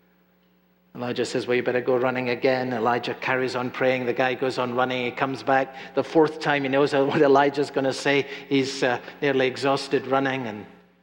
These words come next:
then the fifth time, then the sixth time. Some of you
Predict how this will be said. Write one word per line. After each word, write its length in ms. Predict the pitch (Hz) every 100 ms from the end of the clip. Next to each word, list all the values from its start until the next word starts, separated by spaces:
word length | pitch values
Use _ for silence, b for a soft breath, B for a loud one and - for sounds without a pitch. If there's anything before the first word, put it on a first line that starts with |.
| _ _ _ _ _ _ _ _ _ _ -
then 100 | 135
the 80 | 147
fifth 320 | 160 147 -
time, 300 | 151 139 135
then 160 | 135
the 80 | 135
sixth 400 | - 147 - -
time. 240 | - 131 131
Some 240 | - 170
of 200 | 175 -
you 580 | 156 156 156 156 -